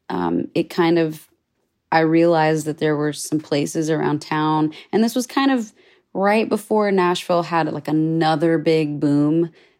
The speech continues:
of growth, like, especially with real estate. So I can't imagine, we probably wouldn't have even been able to <laughs> afford it if we tried to do it today.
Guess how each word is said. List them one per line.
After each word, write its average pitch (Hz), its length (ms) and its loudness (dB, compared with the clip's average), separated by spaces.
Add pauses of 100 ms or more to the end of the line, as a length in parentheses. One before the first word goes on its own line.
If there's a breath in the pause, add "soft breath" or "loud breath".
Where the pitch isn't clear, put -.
of 143 220 -6
growth, 151 560 -2
like, - 180 -8
especially - 500 -4
with - 140 -8
real 156 180 -2
estate. 170 400 0
So 156 160 -4
I 156 60 0
can't 180 240 0
imagine, 160 800 2 (920 soft breath)
we 160 220 0
probably 175 320 2
wouldn't 165 220 4
have 147 100 0
even 143 200 0
been 143 120 0
able 139 220 -2
to 143 100 -4
<laughs> - 40 -2
afford 170 380 2
it 165 380 2
if 214 180 4
we 220 120 4
tried 180 300 4
to 180 40 0
do 170 180 2
it - 220 -2
today. 151 520 0